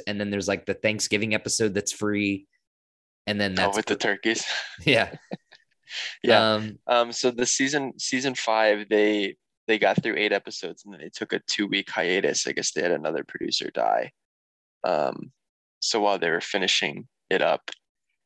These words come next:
Speaker 2: there was kind of, like, a quasi two-parter finale for this season, and they were supposed to release it over two weeks, but they surprised everybody and just released it on the same night. So, um, that wrapped up a couple weeks ago. It's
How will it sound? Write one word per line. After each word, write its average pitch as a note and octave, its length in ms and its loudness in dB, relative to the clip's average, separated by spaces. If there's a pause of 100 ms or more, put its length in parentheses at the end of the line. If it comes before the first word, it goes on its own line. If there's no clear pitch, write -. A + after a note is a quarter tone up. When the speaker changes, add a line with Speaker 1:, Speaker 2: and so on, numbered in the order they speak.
(140)
Speaker 2:
there G#2+ 140 4
was G2 180 2
kind A#2 400 0
of, A2+ 80 0
like, A2 200 0
a G#2 60 2
quasi G#2 680 0
two-parter G#2 680 0
finale G2+ 680 -2
for C#3+ 120 -4
this C#3+ 180 -4
season, D3 480 -2 (580)
and G2+ 180 0
they F#2+ 60 2
were G2 140 0
supposed - 320 0
to G2+ 80 0
release F#2+ 380 2
it F2+ 60 -2
over F#2 220 0
two F2 200 -2
weeks, C#2+ 300 -8
but - 100 -8
they C#2 80 0
surprised - 520 -4
everybody C2 360 -4
and A#1 120 -10
just - 160 -4
released - 340 -8
it - 60 -8
on - 80 -10
the - 80 -16
same - 280 -6
night. G1+ 220 -4 (100)
So, - 360 -6 (720)
um, G2 320 0
that F#2+ 180 4
wrapped F#2+ 240 2
up F#2 120 0
a - 40 -12
couple F#2+ 240 -4
weeks G2 300 -4
ago. G2 260 4
It's - 460 -2